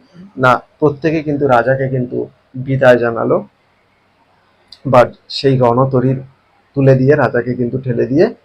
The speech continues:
sailed with him towards the setting sun, অস্তশালগামী সূর্যের দিকে রাজাকে কিন্তু ঠেলে দিয়ে তারা কিন্তু বিদায় জানালো। সুতরাং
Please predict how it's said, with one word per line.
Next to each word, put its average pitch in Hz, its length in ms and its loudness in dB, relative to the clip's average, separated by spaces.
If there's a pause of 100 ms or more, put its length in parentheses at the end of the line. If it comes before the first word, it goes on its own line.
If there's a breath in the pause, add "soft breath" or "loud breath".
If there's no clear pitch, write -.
(120)
sailed 156 440 4
with 143 240 0
him 131 280 0
towards 131 360 2
the 135 140 -8 (100)
setting 147 480 -2
sun, 117 280 -8 (360 soft breath)
অস্তশালগামী 151 840 4
সূর্যের 131 480 -4
দিকে 127 200 -2
রাজাকে 127 400 0
কিন্তু 123 320 -6 (460 soft breath)
ঠেলে 123 300 -4
দিয়ে 127 280 -4
তারা 120 260 -4
কিন্তু 127 300 -8 (420)
বিদায় 123 500 -2
জানালো। 117 400 -6 (540)
সুতরাং 185 280 -6